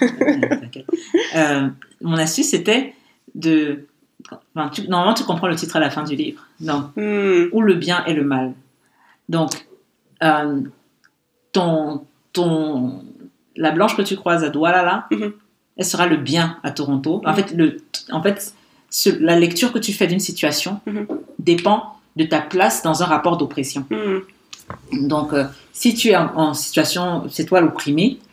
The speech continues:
Speaker 1: tu vas dire, « Oh là là, c'est horrible », mais si c'est toi l'oppresseur, tu vas dire, « Oh là là, c'est bien. »
Speaker 2: Mhm.
Speaker 1: Donc, ce que la personne a fait comme action
Speaker 2: Mhm.
Speaker 1: Euh, ça dépend de, est-ce que c'est toi qui, qui es privilégié dans cette action ou pas ?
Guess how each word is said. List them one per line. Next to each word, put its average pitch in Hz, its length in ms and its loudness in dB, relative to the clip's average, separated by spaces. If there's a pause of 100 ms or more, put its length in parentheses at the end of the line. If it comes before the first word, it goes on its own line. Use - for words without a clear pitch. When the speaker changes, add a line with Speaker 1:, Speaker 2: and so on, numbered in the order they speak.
(160)
Speaker 1:
tu - 100 -6
vas 180 120 -2
dire, « 175 160 -2
Oh 226 40 2
là 196 140 0
là, 190 80 -2
c'est - 140 0
horrible », 175 300 2
mais 160 40 0
si 190 120 -2
c'est 208 60 -6
toi 196 80 4
l'oppresseur, 180 300 0
tu 208 80 -6
vas 180 60 0
dire, « 175 120 -2
Oh 226 40 0
là 226 80 4
là, 196 80 4
c'est 233 140 -2
bien. » 190 200 2
Speaker 2:
Mhm. - 40 0
Speaker 1:
Donc, 196 340 0 (120)
ce - 120 -6
que 214 100 0
la 233 120 6
personne 180 320 0
a 185 60 0
fait 185 200 -2
comme 175 220 -2
action 185 580 -2
Speaker 2:
Mhm. 214 160 -4 (800)
Speaker 1:
Euh, 147 520 0 (1600)
ça 175 220 0
dépend 170 340 4
de, 185 100 2
est-ce 156 340 0
que 233 80 0
c'est 214 180 -2
toi 202 180 2
qui, - 360 -6
qui - 100 0
es 185 80 2
privilégié 160 440 0
dans 175 100 -2
cette - 160 -10
action 175 300 -4
ou 170 40 -8
pas ? - 260 -14